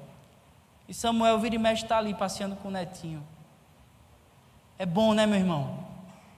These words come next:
É fruto da bondade do Senhor, queridos. A família, ser casado,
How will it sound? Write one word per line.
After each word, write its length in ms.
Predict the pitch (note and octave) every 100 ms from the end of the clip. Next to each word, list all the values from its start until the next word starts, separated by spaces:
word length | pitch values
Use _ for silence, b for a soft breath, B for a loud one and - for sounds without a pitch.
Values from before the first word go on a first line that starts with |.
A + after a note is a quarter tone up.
| - -
É 60 |
fruto 280 | - A3+ G#3+
da 140 | A#3
bondade 560 | G3+ G#3+ G#3+ F3 G3+ G3
do 140 | F3
Senhor, 420 | F3 F#3+ E3+ E3 F#3
queridos. 380 | E3+ C3 C3 - - - - _ _ _ _ _ _ _ _ _
A 100 | -
família, 1040 | F3+ - B3 G#3+ G#3+ A#3+ A#3 G3+ D#3 C3 - - - - - - - -
ser 220 | - A#3
casado, 840 | A3+ G3+ E3+ F3+ F#3 A3+ E3+ D3